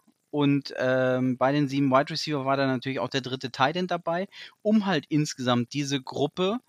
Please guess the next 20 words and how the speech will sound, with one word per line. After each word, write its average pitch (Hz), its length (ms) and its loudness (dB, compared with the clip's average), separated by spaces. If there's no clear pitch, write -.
sprich - 500 -4
die 127 200 -8
Targets 160 720 -2
für 143 200 -2
Mac, 139 520 0
ähm, 135 320 4
zu 151 160 -6
kreieren. 151 640 0
Und 113 220 -4
das 156 160 0
ist 175 160 -8
in 185 340 -2
der 143 520 0
Summe 151 680 0
mit 131 380 -2
elf 175 640 2
Empfängern 165 720 0
im 143 320 -2
ganzen 180 400 -2
Kader, 170 600 2